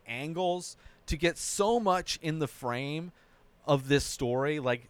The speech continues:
super dramatic angles that you wouldn't necessarily see, but allow shots to be framed in a way where so much can be communicated within the frame so you don't have a lot of cuts going on. Amazing.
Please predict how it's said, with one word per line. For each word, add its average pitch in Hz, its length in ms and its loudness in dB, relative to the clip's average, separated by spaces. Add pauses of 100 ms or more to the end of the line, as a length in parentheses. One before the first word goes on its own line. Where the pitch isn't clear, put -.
super 269 640 -2
dramatic 127 720 -2
angles 104 520 -6
that 104 80 -6
you 101 100 -8
wouldn't 110 280 -6
necessarily 101 680 -8
see, 98 380 -8 (340)
but 127 140 2
allow 143 540 4
shots 143 500 -2
to 139 80 -12
be 123 100 -4
framed 123 460 -6
in 127 80 -6
a 110 60 -6
way 98 280 -6
where 101 260 -6 (340)
so - 340 -2
much 220 220 -2
can 170 140 -2
be 151 100 -2
communicated 120 1000 -4
within 117 600 -4
the 107 80 -2
frame 101 500 -4
so 107 140 -10
you 104 120 -8
don't 113 280 -4
have 107 260 -2
a 98 40 -8
lot 95 220 -4
of 95 120 -10
cuts - 300 -6
going 85 340 -10
on. 73 220 -16 (1040)
Amazing. 117 460 -2